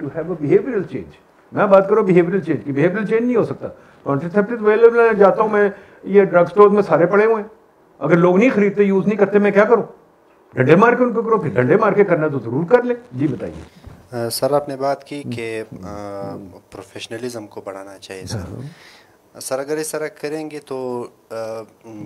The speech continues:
Speaker 2: कोई एमएनए जो elect होता है आवाम के वोट के ज़रिए,
Speaker 1: हम्म।
Speaker 2: हम किस तरह उसको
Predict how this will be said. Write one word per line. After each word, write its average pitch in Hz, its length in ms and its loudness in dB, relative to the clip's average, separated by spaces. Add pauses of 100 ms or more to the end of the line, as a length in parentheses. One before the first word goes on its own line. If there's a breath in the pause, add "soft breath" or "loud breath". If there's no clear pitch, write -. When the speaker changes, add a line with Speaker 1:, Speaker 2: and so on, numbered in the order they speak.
(160)
Speaker 2:
कोई 123 220 -10
एमएनए 120 320 -10
जो 117 140 -12
elect 120 340 -12
होता 110 240 -6
है 113 100 -2
आवाम 101 480 -6
के - 300 -20
वोट 104 300 -12
के 98 140 -18
ज़रिए, 90 360 -18 (120)
Speaker 1:
हम्म। 92 180 -12 (200)
Speaker 2:
हम 135 120 -8
किस 147 220 -12
तरह 123 120 -6
उसको 117 560 -8